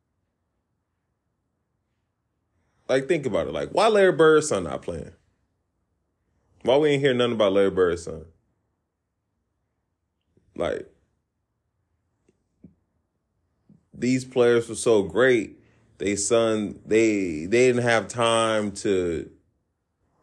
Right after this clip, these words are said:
pour in into their other sons' basketball careers. So therefore, I feel like it, it, it fell off a little.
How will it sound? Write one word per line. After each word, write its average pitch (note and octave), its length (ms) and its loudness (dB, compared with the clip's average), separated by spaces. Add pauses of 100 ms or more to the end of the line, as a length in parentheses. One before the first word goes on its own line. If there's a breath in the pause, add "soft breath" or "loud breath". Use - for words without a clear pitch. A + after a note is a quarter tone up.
(100)
pour B2 320 4
in A2+ 100 2
into G#2 340 -2
their F#2+ 240 0
other G2+ 200 0
sons' G2+ 260 -2
basketball G2+ 380 0
careers. G2+ 600 -2 (360 soft breath)
So G#2+ 140 -8
therefore, G#2 440 2
I G2 40 2
feel G#2 180 -4
like G2 220 0
it, G2 200 -4
it, - 500 -8
it G2+ 80 -4
fell G#2+ 260 0
off G2 240 0
a - 20 -10
little. C#2+ 320 -8